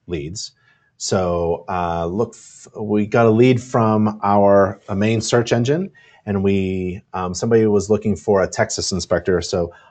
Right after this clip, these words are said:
all texas inspections dot net. Um,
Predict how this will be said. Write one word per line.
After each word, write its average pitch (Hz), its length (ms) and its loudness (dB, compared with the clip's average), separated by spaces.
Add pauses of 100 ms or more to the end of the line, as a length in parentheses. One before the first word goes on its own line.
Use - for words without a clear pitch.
(160)
all 98 300 4
texas - 560 -4
inspections 87 580 -6
dot 85 240 -6
net. 95 400 -8 (400)
Um, 80 460 -6